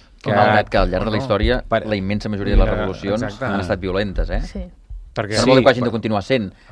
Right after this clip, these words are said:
Speaker 1: però
Speaker 2: però que
Speaker 1: vull
Speaker 2: tu
Speaker 1: dir
Speaker 2: agafes totes les grans revolucions, si més no, les que han transformat la història a nivell global.
Speaker 1: Les més famoses.
Speaker 2: Sí, sí, sí.
Speaker 1: Però aquestes, per exemple, de laborals,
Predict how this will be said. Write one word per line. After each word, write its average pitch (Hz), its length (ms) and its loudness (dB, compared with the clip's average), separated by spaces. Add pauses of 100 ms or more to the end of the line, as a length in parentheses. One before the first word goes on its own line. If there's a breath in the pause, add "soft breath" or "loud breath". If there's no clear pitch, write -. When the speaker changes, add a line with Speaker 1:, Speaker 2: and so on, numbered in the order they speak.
Speaker 1:
però 113 140 0
Speaker 2:
però 110 100 4
que 107 60 2
Speaker 1:
vull 113 100 2
Speaker 2:
tu 113 40 2
Speaker 1:
dir 113 60 4
Speaker 2:
agafes 110 160 0
totes 123 120 -4
les 110 100 2
grans 110 200 -2
revolucions, 110 540 -6
si 123 60 -8
més 98 180 -8
no, 123 240 -8
les 98 120 -14
que - 80 -10
han 95 100 -6
transformat 95 460 -8
la 90 60 -6
història 90 380 -8
a 131 40 -8
nivell 95 200 -8
global. 92 400 -6 (340 loud breath)
Speaker 1:
Les 98 180 0
més 117 180 -2
famoses. 92 600 -6
Speaker 2:
Sí, - 320 -16 (380)
sí, - 200 -14
sí. 98 240 -16 (1300)
Speaker 1:
Però 90 180 -4
aquestes, 95 580 -6
per 92 180 -6
exemple, 90 340 -8 (420)
de 92 160 -6
laborals, 104 800 0